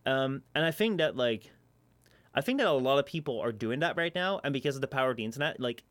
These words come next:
because you can see instantly in real time, like, what is going up right now and what's going down right now and what everyone is saying on, like, Wall Street Bets, like, I feel like that's something which really fueled right now. But honestly, like, if, I think it's kinda sad because it's like,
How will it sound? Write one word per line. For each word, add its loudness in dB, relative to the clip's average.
because -2
you -8
can -4
see -6
instantly -4
in -6
real -2
time, -6
like, -2
what -2
is -8
going 0
up -4
right -2
now -2
and -4
what's -4
going -2
down 2
right 0
now 0
and -4
what 4
everyone 2
is -2
saying 0
on, -2
like, 0
Wall -2
Street -4
Bets, -2
like, -4
I 2
feel 2
like 0
that's 2
something -2
which -4
really -4
fueled -6
right -2
now. -2
But -2
honestly, -2
like, -2
if, -4
I -4
think -6
it's -6
kinda -2
sad -4
because -4
it's 0
like, 0